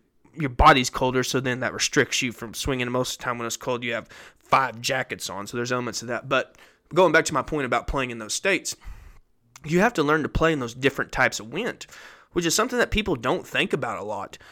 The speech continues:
but it's super important. And, you know, I, I know that from playing high school golf with him, Taylor Gooch played a lot of golf in, in the spring, and spring in Oklahoma is not, not fun golf to play in most of the time. Usually we're teeing off at eight thirty, nine in the morning,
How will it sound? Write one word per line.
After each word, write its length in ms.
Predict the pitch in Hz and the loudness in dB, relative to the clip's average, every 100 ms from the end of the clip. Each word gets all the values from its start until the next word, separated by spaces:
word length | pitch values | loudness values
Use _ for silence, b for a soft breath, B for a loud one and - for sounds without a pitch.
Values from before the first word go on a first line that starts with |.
| b | b
but 140 | - 147 | 0 2
it's 100 | - | 2
super 380 | - 226 233 131 | 2 2 0 -2
important. 600 | 87 - 110 104 - - 147 | -2 -4 -6 -8 -12 -12 -2
And, 340 | 147 123 120 - B B B B B B B | -2 -2 -6 -10 B B B B B B B
you 100 | 196 | -2
know, 80 | 127 | 0
I, 340 | 127 135 135 143 | 2 2 0 4
I 100 | 143 | 6
know 220 | 147 139 | 6 6
that 160 | 135 139 | 2 0
from 280 | 160 135 131 | 0 0 0
playing 220 | 165 156 | 4 6
high 120 | 170 | 6
school 180 | 233 156 | 4 4
golf 260 | 135 127 127 | 4 4 4
with 160 | 117 | -4
him, 80 | 120 | -4
Taylor 180 | 147 147 | 0 2
Gooch 220 | 151 170 | 0 2
played 160 | 147 117 | 2 2
a 60 | |
lot 400 | 113 117 139 147 | 0 2 6 6
of 100 | 131 | 4
golf 240 | 131 127 120 | 4 4 2
in, 120 | 113 | -6
in 120 | 143 | -6
the 60 | 120 | -4
spring, 380 | - - 123 117 | -6 -2 -2 -2
and 100 | 110 | -8
spring 280 | - 185 165 | -2 0 2
in 80 | |
Oklahoma 460 | 135 131 135 139 127 | 0 0 0 0 0
is 200 | 120 123 | -4 -6
not, 520 | 127 127 113 113 - - B B - | -2 2 2 0 -4 -16 B B -14
not 440 | 117 123 117 - | -2 2 2 0
fun 280 | - 117 113 | -2 -2 -2
golf 200 | 110 98 | -2 -2
to 60 | 98 | -4
play 240 | 117 107 | -4 -4
in 120 | 107 | -4
most 180 | 107 101 | -8 -8
of 80 | - | -8
the 60 | 113 | -6
time. 180 | 107 | -4
Usually 380 | 131 147 135 143 | 0 0 0 -2
we're 80 | 127 | -4
teeing 240 | - 139 | -6 -2
off 220 | 127 123 131 | 0 0 -2
at 100 | - - B B - | -8 -12 B B -2
eight 240 | 135 - | -2 2
thirty, 260 | 143 139 131 | 6 6 4
nine 240 | 131 139 | 4 4
in 100 | 131 | 2
the 60 | 123 | 0
morning, 400 | 127 127 120 | 0 0 -2